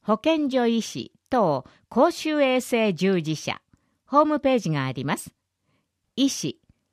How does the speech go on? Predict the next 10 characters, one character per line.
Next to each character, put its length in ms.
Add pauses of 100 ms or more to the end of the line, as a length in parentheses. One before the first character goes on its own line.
(200)
都 160
下 380
二 200
十 240
三 300
区、 240 (160)
八 460
王 160
子 120
市、 240